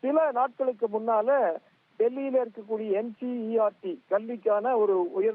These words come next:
உயர்மட்ட அமைப்பு, அது வந்து நாடு முழுவதும் ஒரு, ஒரு சர்வே, கணக்கெடுப்பை நடத்தி ஏறத்தாழ எழு-,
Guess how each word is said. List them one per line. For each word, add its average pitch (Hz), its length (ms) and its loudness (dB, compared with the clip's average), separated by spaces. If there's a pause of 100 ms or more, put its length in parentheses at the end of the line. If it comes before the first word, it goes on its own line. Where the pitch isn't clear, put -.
(160)
உயர்மட்ட 214 540 -2
அமைப்பு, 208 480 0 (420)
அது 247 280 0
வந்து 247 240 0
நாடு 269 400 0
முழுவதும் 269 580 -2 (380)
ஒரு, 220 480 2
ஒரு 208 520 2
சர்வே, 247 440 0
கணக்கெடுப்பை 226 560 -2
நடத்தி 196 600 -4 (720)
ஏறத்தாழ 226 920 2 (240)
எழு-, 214 420 0